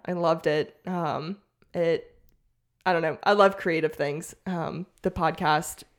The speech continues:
all that, it's right up my alley. Um, <laughs> but so worked at my church for a year,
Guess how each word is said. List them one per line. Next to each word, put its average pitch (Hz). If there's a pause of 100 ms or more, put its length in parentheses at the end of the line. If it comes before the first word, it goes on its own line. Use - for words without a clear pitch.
(100)
all 175
that, 156
it's 165
right 160
up -
my 156
alley. 151 (400)
Um, 180
<laughs> -
but 226 (180)
so 214 (120)
worked 208
at -
my 262
church 220
for 214
a 214
year, 196